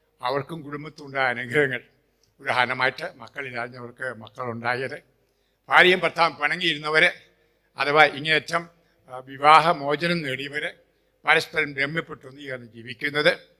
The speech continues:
ഇനിയും ശാരീരികമായ രോഗം പോലും സുഖപ്പെട്ട കാര്യങ്ങളൊക്കെ, അത് എനിക്ക് കേൾക്കാനും അവരെഴുതി തരാനും ഇടയായി ആ സാക്ഷ്യങ്ങളൊക്കെ എൻ്റെ കയ്യിലുണ്ട്. അതുകൊണ്ടാണ് ഈ ചെറിയ വീഡിയോ ക്ലിപ്പ് പറയണമെന്ന് ഞാൻ ഓർത്തത്.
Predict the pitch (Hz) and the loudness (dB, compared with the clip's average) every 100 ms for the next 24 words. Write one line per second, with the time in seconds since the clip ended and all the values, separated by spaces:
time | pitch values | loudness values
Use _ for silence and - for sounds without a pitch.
0 | _ _ _ - 202 175 135 151 165 196 | _ _ _ -8 -4 -4 2 6 6 4
1 | 202 208 214 190 180 208 185 190 196 - | 2 6 6 6 4 2 0 -4 -6 -14
2 | 147 160 - 147 131 151 147 120 - 160 | -16 -14 -10 -4 -4 -4 -8 -12 -8 -10
3 | - _ _ _ _ - 127 120 120 135 | -12 _ _ _ _ -10 -8 -8 -10 -8
4 | 139 139 156 165 - _ - 135 127 139 | -6 -8 -12 -16 -18 _ -4 -2 0 4
5 | 143 165 190 _ _ _ _ - 147 147 | 4 2 -6 _ _ _ _ -2 0 2
6 | 147 185 170 160 160 151 139 135 135 - | 0 -2 2 6 6 2 -4 -2 -2 -6
7 | _ - 123 - 120 - 135 120 123 117 | _ -12 -10 -6 -6 -8 -14 -16 -14 -14
8 | 113 117 120 113 120 - _ _ _ _ | -10 -10 -10 -14 -18 -20 _ _ _ _
9 | _ 127 151 185 165 147 156 147 143 - | _ 0 0 6 4 4 0 -6 -12 -8
10 | 131 139 147 170 - _ _ _ 143 151 | -4 0 2 2 -2 _ _ _ -12 -2
11 | 160 147 160 151 170 - - _ _ _ | 0 0 -4 -8 -10 -10 -12 _ _ _
12 | 160 139 151 147 139 147 - _ _ _ | -4 -2 -2 -4 -8 -10 -12 _ _ _
13 | 127 131 117 127 117 | -6 -4 -4 -8 -16